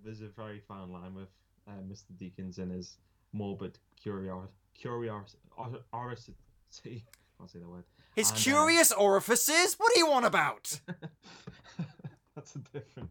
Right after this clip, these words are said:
Speaker 1: film. Um, yeah, between that and, you know, obviously trying to, trying to make money off the island as well. It's a,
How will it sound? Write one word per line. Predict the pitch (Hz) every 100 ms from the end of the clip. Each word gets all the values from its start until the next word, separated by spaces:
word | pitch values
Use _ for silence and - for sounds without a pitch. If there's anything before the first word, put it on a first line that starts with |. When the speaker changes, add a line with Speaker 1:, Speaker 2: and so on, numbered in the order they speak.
| -
Speaker 1:
film. | - 120 110 _ - - - - - _
Um, | - 113 113 107 104 _ _ _
yeah, | 110 107 104 _
between | 110 117 113 104
that | 101 98 98
and, | 92 92 92 90 _
you | 101
know, | 90 90 - _
obviously | 107 98 95 101 95 101 _ _ _ _ _
trying | - 101
to, | 92 98 -
trying | 98
to | 92
make | 90 98
money | 95
off | 92 -
the | 95
island | 92 92 92
as | -
well. | 101 95 113
It's |
a, | -